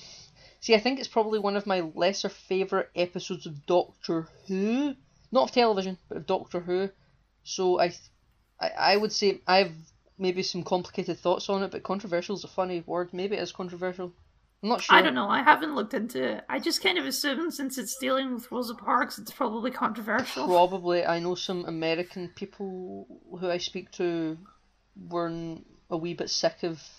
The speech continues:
Speaker 1: I think that's because they live in America, though. They were a little bit sick of how whenever they talk about racism in history, everybody seems to villainise Alabama.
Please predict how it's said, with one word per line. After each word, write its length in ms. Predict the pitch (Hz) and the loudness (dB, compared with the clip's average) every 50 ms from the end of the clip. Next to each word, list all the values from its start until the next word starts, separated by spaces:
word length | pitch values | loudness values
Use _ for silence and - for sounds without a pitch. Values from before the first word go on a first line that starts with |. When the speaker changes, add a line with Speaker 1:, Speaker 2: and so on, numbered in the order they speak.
| - _ _ _ _ _ _ _ _ _ _ _ _ _ _ _ _ _ _ _ _ _ _ _ _ _ - | -20 _ _ _ _ _ _ _ _ _ _ _ _ _ _ _ _ _ _ _ _ _ _ _ _ _ -4
Speaker 1:
I 40 | |
think 220 | 190 - 202 208 202 | 0 2 2 4 4
that's 180 | 202 196 196 - | 4 4 2 2
because 260 | - 175 - 180 156 | -2 -4 -4 -2 0
they 80 | 165 170 | 0 2
live 160 | 160 170 165 | 2 2 0
in 80 | 170 | 0
America, 420 | 165 160 156 160 170 175 175 - 185 | 0 2 2 2 2 2 2 0 2
though. 140 | 175 175 170 | 2 2 2
They 120 | 165 170 | 2 2
were 120 | 165 165 | 2 2
a 60 | 175 170 | 2 2
little 120 | 170 - 156 | 2 0 -2
bit 100 | - 156 | -2 -2
sick 260 | - - 156 - - | -2 -2 -4 -2 -2
of 240 | 180 170 160 151 - | -2 -2 -2 -2 -4
how 220 | - 185 165 165 | -2 0 2 2
whenever 260 | 160 165 160 170 165 | 2 0 0 -2 -2
they 80 | 160 156 | -4 -6
talk 300 | 147 - 160 156 151 - | -2 0 0 0 0 0
about 240 | 170 175 160 - 165 | -2 -2 -2 0 -2
racism 320 | 156 160 - - 170 160 | -4 -4 -4 -6 -6 -6
in 100 | 160 151 | -6 -8
history, 580 | 156 156 156 - - - 190 175 170 165 - - - | -8 -10 -10 -10 -6 -4 0 0 0 0 -2 -4 -4
everybody 440 | - 160 160 165 160 175 170 160 160 | -4 -4 -4 -4 -2 -2 -2 -2 -4
seems 240 | - - 170 156 - | -6 -8 -8 -8 -8
to 100 | 160 151 | -4 -2
villainise 420 | 156 151 147 165 170 170 170 160 | 0 0 0 0 0 0 2 4
Alabama. 540 | 165 156 147 151 147 151 156 170 196 214 208 | 4 4 4 6 6 4 4 4 2 0 -4